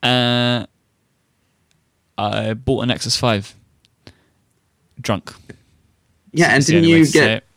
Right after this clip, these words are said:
Speaker 2: you thought you got one colour and you got the other.
Speaker 1: I didn't know that I bought the white version until it arrived.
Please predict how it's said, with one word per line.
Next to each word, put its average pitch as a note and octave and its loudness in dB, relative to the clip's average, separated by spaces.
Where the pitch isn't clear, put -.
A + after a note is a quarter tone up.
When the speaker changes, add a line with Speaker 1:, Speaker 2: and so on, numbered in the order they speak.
Speaker 2:
you C#3 2
thought E3+ 4
you C#3 6
got C3+ 6
one C#3 4
colour A2 0
and G2 -2
you G2 0
got G2+ 0
the G#2+ 2
other. F#2 -4
Speaker 1:
I C3 2
didn't C3+ -6
know B2+ 2
that A#2 -2
I G2+ -2
bought A2 -8
the A2 -10
white G#2+ -2
version G#2 -6
until F#2+ -12
it F#2+ -8
arrived. F#2 -8